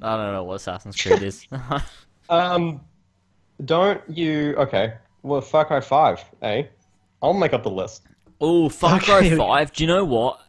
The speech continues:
Speaker 1: I have something to say about that. So
Speaker 3: What do you, what have you got to say about that?
Speaker 1: I
Speaker 2: Is it
Speaker 1: thought
Speaker 2: Nazi
Speaker 1: it
Speaker 2: based?
Speaker 1: looked, I, no, it's not. Um, but
Speaker 3: What?
Speaker 1: I, so, okay, so with Far Cry five, right, I thought it looked pretty cool. I,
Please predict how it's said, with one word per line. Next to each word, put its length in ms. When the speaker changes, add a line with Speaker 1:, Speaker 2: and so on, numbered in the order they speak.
Speaker 1:
I 100
have 200
something 220
to 60
say 200
about 200
that. 160
So 400
Speaker 3:
What 120
do 60
you, 80
what 120
have 120
you 60
got 60
to 40
say 160
about 140
that? 60
Speaker 1:
I 140
Speaker 2:
Is 160
it 60
Speaker 1:
thought 80
Speaker 2:
Nazi 300
Speaker 1:
it 60
Speaker 2:
based? 720
Speaker 1:
looked, 20
I, 360
no, 300
it's 260
not. 280
Um, 580
but 320
Speaker 3:
What? 180
Speaker 1:
I, 240
so, 260
okay, 380
so 120
with 160
Far 180
Cry 200
five, 460
right, 360
I 140
thought 320
it 80
looked 260
pretty 240
cool. 560
I, 200